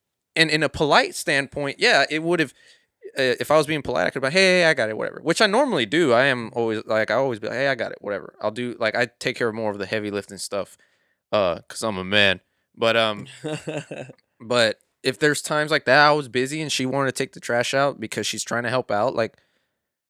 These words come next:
Speaker 1: s-, so I'm just, instead of me doing it to be polite, I'm just supposed to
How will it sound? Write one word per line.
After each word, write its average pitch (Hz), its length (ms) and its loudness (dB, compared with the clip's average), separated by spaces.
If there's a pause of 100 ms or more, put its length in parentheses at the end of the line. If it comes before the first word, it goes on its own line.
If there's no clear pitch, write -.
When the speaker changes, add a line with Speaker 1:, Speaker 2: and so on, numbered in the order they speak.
(460)
Speaker 1:
s-, - 100 -6 (180)
so - 200 0
I'm 151 180 4
just, 160 220 -2 (760)
instead 190 300 0
of 180 120 0
me 160 260 -2
doing 139 300 -2
it 127 120 -6
to - 80 -10
be 113 140 -8
polite, 104 440 -2
I'm 143 180 0
just 143 140 -4
supposed 123 420 -4
to 104 100 -16